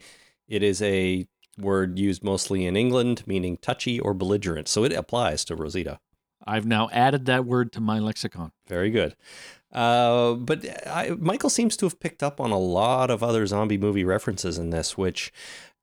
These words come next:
Speaker 1: you know, as he lays them out here, I can completely see,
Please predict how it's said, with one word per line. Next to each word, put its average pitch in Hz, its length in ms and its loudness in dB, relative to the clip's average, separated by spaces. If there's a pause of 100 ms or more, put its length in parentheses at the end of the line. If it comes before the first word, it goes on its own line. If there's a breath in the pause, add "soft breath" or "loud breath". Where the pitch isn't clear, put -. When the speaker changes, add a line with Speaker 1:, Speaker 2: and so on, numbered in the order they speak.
(440)
Speaker 1:
you 170 80 0
know, 135 220 2
as 135 200 0
he 143 100 2
lays 143 300 2
them 120 140 0
out 101 180 2
here, 151 420 0
I 110 140 0
can 92 400 -4
completely 101 640 -4
see, - 600 0